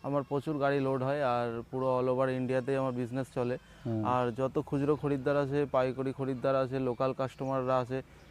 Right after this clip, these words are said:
Speaker 1: সবই আমার কাছে প্রতিনিয়ত আসে। ডেইলি আমার নার্সারি থেকে পার্সেল হয়। আহ,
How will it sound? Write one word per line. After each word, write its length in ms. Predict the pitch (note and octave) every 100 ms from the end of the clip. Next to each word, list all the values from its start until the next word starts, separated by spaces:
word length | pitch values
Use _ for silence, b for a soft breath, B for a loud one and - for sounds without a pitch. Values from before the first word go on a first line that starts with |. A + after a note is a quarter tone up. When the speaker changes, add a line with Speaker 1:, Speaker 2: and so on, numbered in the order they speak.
| -
Speaker 1:
সবই 240 | C#3 C3+ D3
আমার 240 | C#3 C#3
কাছে 220 | C3+ C#3
প্রতিনিয়ত 560 | C3 C3+ C3+ C3+ C#3 C#3+
আসে। 320 | C#3 B2+ D3
ডেইলি 300 | C3 C3 C3+
আমার 180 | C3+ C3+
নার্সারি 380 | C3 - C3 C3
থেকে 220 | C3 C3+
পার্সেল 380 | C3+ B2 - C3+
হয়। 200 | B2+ B2+ - B B B -
আহ, 280 | A#2+ A#2+